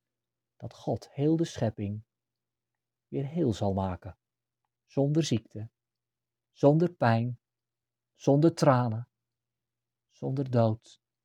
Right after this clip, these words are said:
zonder depressies, zonder duisternis, maar vol van de genade van Jezus Christus. Heere, laat uw koninkrijk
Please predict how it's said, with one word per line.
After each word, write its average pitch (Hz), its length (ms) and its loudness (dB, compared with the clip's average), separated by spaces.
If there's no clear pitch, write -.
zonder 147 360 2
depressies, 135 840 -4
zonder 180 420 4
duisternis, 117 840 0
maar 110 200 -6
vol 98 440 -2
van 104 120 -8
de 98 60 -4
genade 165 640 10
van 185 180 2
Jezus 175 540 2
Christus. - 640 -4
Heere, 104 440 -2
laat 107 180 -10
uw 104 140 -6
koninkrijk 143 800 -2